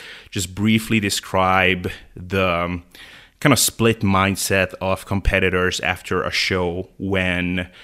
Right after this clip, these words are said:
they love the way they look, they re-, achieve their all-time best look, they're shredded, never seen their bodies looking like that. And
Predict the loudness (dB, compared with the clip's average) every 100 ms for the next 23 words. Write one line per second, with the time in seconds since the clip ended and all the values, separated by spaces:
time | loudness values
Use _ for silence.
0 | -20 -20 _ _ -8 -2 2 4 4 4
1 | 4 4 4 2 2 0 -2 -8 -8 -10
2 | -16 -20 -12 -4 -2 -2 -6 _ -4 0
3 | 0 2 0 0 -2 -2 -2 0 0 0
4 | 0 -2 -4 -4 -4 -4 -4 -2 0 0
5 | -2 -6 -12 -20 -14 -2 2 4 2 2
6 | 2 2 0 0 0 -2 -6 -4 -4 -2
7 | -2 -2 -4 -4 -6 -6 -12 -20 -20 -20
8 | -20 -20 _ -10 0 0 2 0 -2 -4